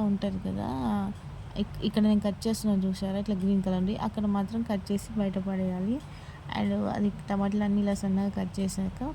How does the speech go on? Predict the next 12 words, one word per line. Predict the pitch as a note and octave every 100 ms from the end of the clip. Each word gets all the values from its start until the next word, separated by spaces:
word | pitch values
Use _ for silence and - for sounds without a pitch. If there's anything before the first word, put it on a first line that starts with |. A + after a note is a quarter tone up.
| -
పచ్చిమిర్చి | G3 - G3+ G3+ - D4 G4+ - - - - - - - - - - - - G3+
ఇలా | G#3+ B3+ A#3+
నాలుగు | G#3+ G3+ G3+ G#3
తీసుకున్నాను, | G#3 - G#3 G3+ G3+ B3 -
పోపు | G#3 G3+ G3+
మందం | G3 F#3+ G3+ C#4 - - - - - - - - - - - - - - - - - - -
తీసేసుకొని | G#3+ - G#3 - G3+ G3+ B3+
ఇలా | A3+ A#3
సన్నగా | - G3 G3 G#3 G#3+
కట్ | G3 - -
చేయాలి. | F#3+ F#3 G3 D#4+ - - - - - - - - - - - - - - - - - - - - - - - -
And | G#3